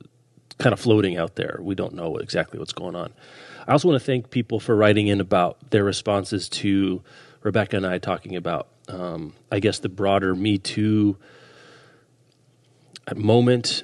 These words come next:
uh, especially has been happening in publishing over the last few weeks. Um, you told some stories that you said not to tell, and I won't, um, but I did hear those. I think I responded, at least to say thanks for writing to all of those. Um, I, I,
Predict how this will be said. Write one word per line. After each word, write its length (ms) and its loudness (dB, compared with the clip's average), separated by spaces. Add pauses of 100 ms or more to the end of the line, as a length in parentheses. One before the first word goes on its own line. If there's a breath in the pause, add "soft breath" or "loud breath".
uh, 280 2
especially 340 0
has 80 0
been 140 0
happening 420 0
in 100 -8
publishing 480 0
over 140 2
the 60 2
last 260 2
few 220 -4
weeks. 500 -8
Um, 680 -10
you 120 -8
told 260 0
some 160 -10
stories 400 2
that 260 -2
you 80 -6
said 220 0
not 180 -2
to 80 -10
tell, 520 2
and 100 -12
I 60 -4
won't, 480 -4 (100)
um, 260 -6
but 120 0
I 100 0
did 320 -2
hear 240 0
those. 220 0
I 40 -4
think 220 -4
I 40 0
responded, 680 -2 (400 loud breath)
at 80 0
least 200 2
to 60 -6
say 140 0
thanks 240 -2
for 100 -6
writing 360 0
to 100 -8
all 240 0
of 60 -12
those. 420 0 (500 loud breath)
Um, 520 -6 (260)
I, 200 2
I, 320 0